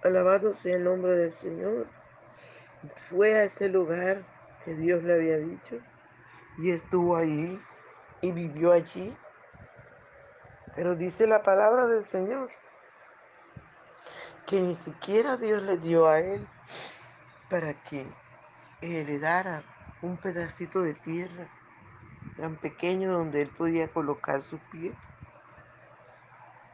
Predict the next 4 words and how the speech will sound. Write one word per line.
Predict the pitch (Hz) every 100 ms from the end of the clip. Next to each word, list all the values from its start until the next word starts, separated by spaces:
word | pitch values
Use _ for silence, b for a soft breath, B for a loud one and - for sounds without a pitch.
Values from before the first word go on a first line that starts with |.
| - - - 85 - - - - - - - - - - - - - 117 - - - - - - - - - - -
Aleluya, | 165 175 185 196 269 277 233 196 - - - - - -
gloria | 156 202 208 226 247
al |
Señor. | 247 - 233 247 -